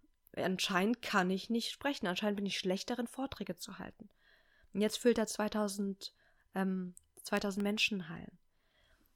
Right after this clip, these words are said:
Also da mal zu gucken, das nächste Mal, wenn du irgendwie denkst, "Ich bin nicht gut genug", was führst du, also was ziehst du daraus für eine Schlussfolgerung?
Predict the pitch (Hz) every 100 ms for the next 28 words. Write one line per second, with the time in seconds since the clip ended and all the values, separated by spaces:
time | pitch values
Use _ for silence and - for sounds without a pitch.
0 | - _ - - _ _ - - - _
1 | _ - - - - - _ _ - 196
2 | 202 185 208 233 254 - 233 - - 214
3 | 196 220 - - 240 214 208 240 254 240
4 | 240 220 - 170 185 - - - - 220
5 | - - 233 - 165 - - - 180 202
6 | - - - _ _ _ _ - - 220
7 | - - 185 180 190 - - - _ -
8 | 226 226 202 185 190 190 185 - 185 -
9 | - 175 165 -